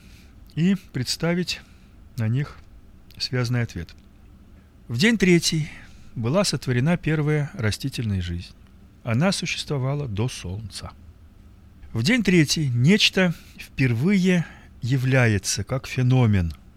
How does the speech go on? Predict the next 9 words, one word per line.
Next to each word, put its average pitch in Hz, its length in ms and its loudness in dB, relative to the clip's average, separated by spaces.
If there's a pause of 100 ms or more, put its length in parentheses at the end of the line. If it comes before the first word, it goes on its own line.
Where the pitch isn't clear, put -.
(140)
то 165 160 -4
есть 170 140 -2
становится 127 640 -2
видимым, 107 560 0
зримым. 98 500 -2 (840)
Мы 170 460 4 (400)
в 117 140 -2
истории 143 400 0
творения 170 640 2